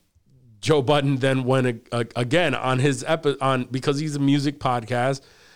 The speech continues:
uh, he went in and listened to a few tracks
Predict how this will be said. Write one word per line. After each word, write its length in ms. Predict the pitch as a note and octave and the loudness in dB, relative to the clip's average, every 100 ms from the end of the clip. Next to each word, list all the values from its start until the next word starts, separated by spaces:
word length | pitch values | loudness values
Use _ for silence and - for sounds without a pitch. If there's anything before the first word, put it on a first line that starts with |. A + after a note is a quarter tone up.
| _ _ | _ _
uh, 260 | B2+ C3 B2+ | -2 0 0
he 220 | - C#3 | 0 0
went 320 | C3 C#3 C#3 | 2 2 4
in 440 | E3+ F3+ D3+ D#3+ E3 _ C3+ | 6 6 4 2 -4 _ -4
and 540 | C#3+ C#3 C#3+ C#3+ D3+ - _ _ _ _ _ _ _ _ _ _ A2 | -2 0 0 -2 -4 -12 _ _ _ _ _ _ _ _ _ _ -8
listened 560 | A#2+ D3+ D3+ E3 D#3 | 0 2 4 2 2
to 480 | - D#3 D3 C#3+ C#3 | 2 4 4 4 0
a 80 | C#3 | -2
few 360 | - D#3 E3 E3+ | -2 0 2 0
tracks 800 | - F3 F#3+ F3 C3+ - - | 0 2 2 0 -4 -6 -10